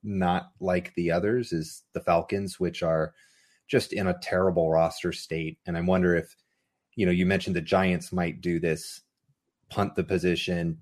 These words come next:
build around a lame duck quarterback in Matt Ryan and attack the position in a stronger twenty twenty-three class. But the,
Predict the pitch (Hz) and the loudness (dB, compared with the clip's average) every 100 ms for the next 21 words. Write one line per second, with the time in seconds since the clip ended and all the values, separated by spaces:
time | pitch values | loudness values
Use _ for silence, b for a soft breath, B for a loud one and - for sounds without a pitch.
0 | - 95 92 90 87 87 87 87 82 - | 2 4 4 4 4 4 2 0 -4 -6
1 | - _ _ _ _ _ _ - 87 87 | -16 _ _ _ _ _ _ 0 4 4
2 | 90 87 90 87 - 92 82 82 85 82 | 4 4 4 4 0 0 2 2 2 2
3 | - b b b b _ - 92 87 85 | -4 b b b b _ -8 -2 0 0
4 | 85 87 85 85 82 80 - b b b | 2 2 2 2 0 -2 -6 b b b
5 | - 87 85 80 80 98 85 - - _ | -8 -4 -2 -2 -2 0 0 -2 -12 _
6 | _ 95 90 82 87 - 87 82 82 87 | _ -4 -2 0 0 -2 -4 -4 -2 -4
7 | 80 - 85 82 78 78 - 80 80 87 | -4 -2 -2 0 -2 -4 -4 -6 -4 -4
8 | 80 - 80 78 - 76 76 - - _ | -4 -4 -4 -2 0 0 -4 -12 -16 _
9 | _ _ _ _ _ _ - 107 - 107 | _ _ _ _ _ _ -18 -4 4 6
10 | 101 - - 107 104 98 | 4 0 -6 0 2 2